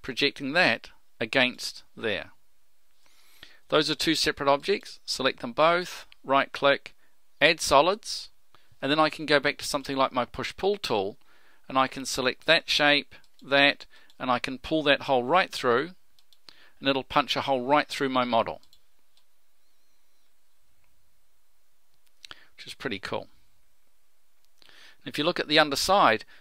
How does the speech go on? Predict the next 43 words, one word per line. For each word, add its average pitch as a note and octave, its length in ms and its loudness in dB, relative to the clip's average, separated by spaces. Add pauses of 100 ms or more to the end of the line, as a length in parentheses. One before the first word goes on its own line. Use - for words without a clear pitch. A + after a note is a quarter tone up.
you'll D#3 100 -6
see F3 200 -2
those D#3 480 0 (420)
columns F3+ 400 2
have C3+ 80 -10
been C#3 80 -2
extruded D3 500 -4
till - 140 -6
they D3+ 180 -2 (100)
exactly E3 640 -2
match D3+ 580 -4 (680)
that - 180 -6
floating C#3 480 -2
roof. - 440 -10 (3000)
So - 120 -4
that's G3 220 2
a - 60 -4
quick - 220 -2
rundown E3 440 4
on D3 80 2
the D3 80 -4
project D3 400 -2
tool. D#2 280 -4 (240)
It's - 120 -18
this C#3+ 200 -8
one B2+ 160 -2
here. D3+ 340 -4 (560)
If - 140 -12
you B2+ 60 -2
don't F3 280 4
use E3 240 0
it, E3 140 2 (120)
certainly D3 420 0
have C3+ 180 4
a C3 80 -4
look C#3 200 0
at A2 140 0
it. - 120 -8
It D3 140 0
is C3+ 180 -4
really, D3 360 0
really B2+ 220 -2
powerful. G#2+ 500 -4